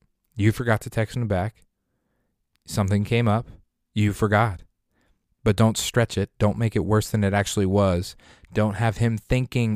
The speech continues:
the situation was different than it actually was so that you feel better." That was something I did. And you and I do this crap all the time. So we're on our way to being a toxic person,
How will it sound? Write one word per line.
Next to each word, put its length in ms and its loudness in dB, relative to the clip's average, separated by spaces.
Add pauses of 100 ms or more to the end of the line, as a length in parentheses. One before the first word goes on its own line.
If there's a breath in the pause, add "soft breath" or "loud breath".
the 160 0
situation 720 0
was 160 0
different 300 -2
than 100 0
it 100 -2
actually 320 -2
was 260 0
so 120 -4
that 120 -4
you 220 -4
feel 200 -2
better." 340 -8 (760)
That 120 4
was 80 4
something 260 2
I 80 2
did. 300 -2
And 140 -4
you 80 4
and 80 4
I 60 2
do 140 -2
this 220 -4
crap 300 -10 (280)
all 500 4
the 120 -6
time. 260 -2
So 120 2
we're 180 6
on 120 6
our 60 4
way 120 4
to 160 -6
being 200 -2
a 40 -2
toxic 400 -6
person, 400 -4